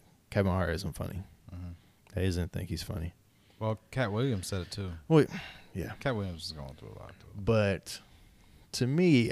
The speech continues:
Speaker 1: I kinda agree with what Gary Owen is saying, right? So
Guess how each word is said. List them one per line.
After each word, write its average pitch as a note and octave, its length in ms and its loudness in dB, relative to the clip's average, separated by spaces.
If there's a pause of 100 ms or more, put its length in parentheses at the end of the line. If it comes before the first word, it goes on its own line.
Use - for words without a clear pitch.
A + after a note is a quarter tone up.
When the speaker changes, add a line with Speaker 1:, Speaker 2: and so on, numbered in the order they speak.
(100)
Speaker 1:
I - 60 -4
kinda B2+ 320 6
agree G#2 340 6
with G2 180 2
what F#2+ 240 4
Gary F#2 240 4
Owen F2 220 0
is F2+ 100 -4
saying, - 300 -4 (560)
right? F#2+ 320 2
So F#2+ 420 2